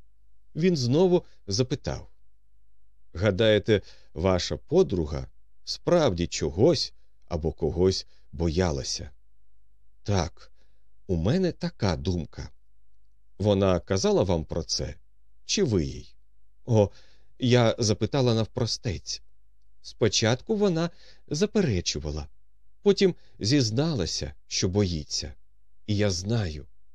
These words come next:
їй загрожувала», — палко провадила Бріджит, «їй загрожувала небезпека. Вона не мала жодного сумніву,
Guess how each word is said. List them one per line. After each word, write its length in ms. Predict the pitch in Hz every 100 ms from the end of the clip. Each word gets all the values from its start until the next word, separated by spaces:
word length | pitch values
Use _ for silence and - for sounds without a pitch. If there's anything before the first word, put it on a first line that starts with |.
| - - -
їй 260 | 104 110
загрожувала», — 920 | 98 95 85 98 147 113 87 76 71 - - - - - - -
палко 400 | 101 95 - 87
провадила 540 | 90 82 87 82 85
Бріджит, 540 | 78 90 76 - 71 - - - -
«їй 320 | 87 175 165
загрожувала 840 | 107 80 82 127 135 127 131 120 - - -
небезпека. 880 | 104 92 107 - 92 90 - 69 - - - - - - - -
Вона 280 | 104 123 117
не 100 | 120
мала 300 | 117 117 107
жодного 560 | 92 170 170 156 135 131
сумніву, 640 | - 202 208 123 76 69